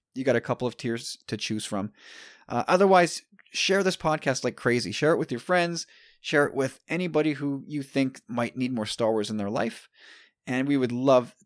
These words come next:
that if you did that for us. Otherwise, you can leave us a review on Apple Podcasts. It's been a, it's been a good long while since we've read a review on the show. So if you wanna hop over there after listening to this and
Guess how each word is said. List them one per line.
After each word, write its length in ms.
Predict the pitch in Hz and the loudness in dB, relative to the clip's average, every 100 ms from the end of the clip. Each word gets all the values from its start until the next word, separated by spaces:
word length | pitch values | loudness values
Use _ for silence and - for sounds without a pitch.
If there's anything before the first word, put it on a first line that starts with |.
| _ _ | _ _
that 360 | 110 101 104 - | -4 -2 -2 -6
if 140 | 117 | -10
you 80 | 110 | -8
did 100 | 107 | -2
that 140 | 101 | -2
for 180 | - 104 | 0 -2
us. 200 | 110 - _ - _ _ - | -2 -8 _ -20 _ _ -6
Otherwise, 360 | 147 180 175 160 | 0 6 6 4
you 60 | |
can 140 | 151 139 | -4 -2
leave 160 | 202 | -2
us 100 | 214 | -2
a 40 | 160 | 0
review 380 | 143 131 139 - | 0 2 0 2
on 240 | 117 120 113 | 0 0 -2
Apple 260 | 123 123 | -4 -4
Podcasts. 560 | - 117 117 - 120 - | -2 -2 0 -2 -4 -4
It's 120 | - | -4
been 160 | 160 151 | 0 0
a, 60 | |
it's 180 | 113 - | 0 -2
been 100 | 220 | -2
a 40 | |
good 200 | 180 185 | 2 2
long 220 | 170 160 147 | 4 4 6
while 220 | 143 127 | 4 4
since 200 | 127 - | 0 -8
we've 160 | 117 | 2
read 220 | 135 127 123 - - - _ | 4 4 0 -18 -20 -20 _
a 60 | 123 | -2
review 420 | 131 117 123 123 | -2 0 0 0
on 160 | 110 107 | 0 -2
the 80 | 104 | -2
show. 420 | - 160 165 160 _ _ _ | 2 2 2 -2 _ _ _
So 160 | - 131 | -4 -2
if 100 | 139 | 0
you 80 | |
wanna 140 | 156 156 | -2 0
hop 240 | 151 143 | -2 2
over 220 | 147 131 | 2 2
there 180 | 135 147 | 4 4
after 260 | 90 123 127 | 2 -4 -6
listening 260 | 135 123 | -6 -6
to 100 | - | -4
this 300 | 131 143 - - | 0 0 -2 -6
and 360 | 127 117 117 | -4 -2 -4